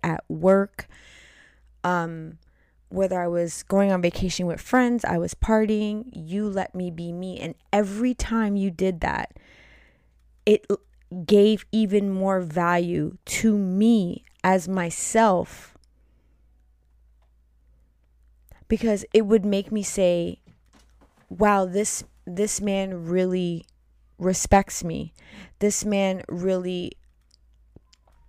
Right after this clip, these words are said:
values me. So he is letting me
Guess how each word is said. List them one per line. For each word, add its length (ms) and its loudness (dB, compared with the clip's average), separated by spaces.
values 600 0
me. 240 -8
So 360 2
he 420 0
is 280 0
letting 360 0
me 200 -4